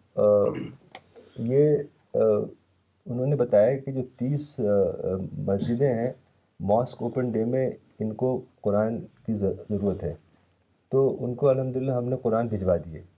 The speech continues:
وہاں اتفاق سے تھا اسٹاک، تو قرآن ان کو چلا گیا، یہ جانے والا ہے۔ تو انہوں نے کہا کہ ہم ریگولر بیسس پہ، انہوں نے بہت اچھا رسپانس دیا۔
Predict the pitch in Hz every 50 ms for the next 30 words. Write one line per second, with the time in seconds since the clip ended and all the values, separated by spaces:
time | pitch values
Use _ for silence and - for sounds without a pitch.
0 | _ - 101 101 104 117 113 - - - _ _ _ _ - 101 - 104 107 107
1 | - - - 110 - - - 117 123 123 113 - - - - - - - - 101
2 | 92 120 131 - - _ _ _ _ _ _ _ _ - 110 104 104 101 104 107
3 | 110 110 104 104 - 107 104 92 - - - - - - 104 101 107 101 95 104
4 | 113 120 123 117 95 92 90 95 90 85 80 80 80 78 76 76 - - _ _
5 | _ _ _ _ _ _ - - 113 120 135 147 151 147 - 123 120 135 131 135
6 | 139 135 113 110 113 117 139 147 147 135 120 113 101 - - 107 - - - 104
7 | 107 104 - - - - - - 120 131 135 151 160 135 120 147 151 139 - -
8 | - 160 135 - - - 117 117 110 113 110 110 113 131 139